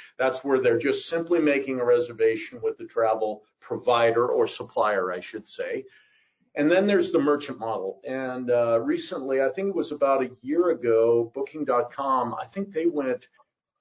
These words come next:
pretty solidly on the merchant model. And more and more companies that do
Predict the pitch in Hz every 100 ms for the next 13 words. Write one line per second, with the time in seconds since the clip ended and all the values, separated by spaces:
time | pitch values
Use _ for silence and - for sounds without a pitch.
0 | _ _ 123 175 220 - - 156 160 151
1 | 123 123 120 113 113 107 110 113 98 90
2 | 98 110 107 - - _ _ _ 123 120
3 | 143 220 214 190 185 175 - 165 170 165
4 | 156 127 117 113 120 117 110 127 131 131
5 | 127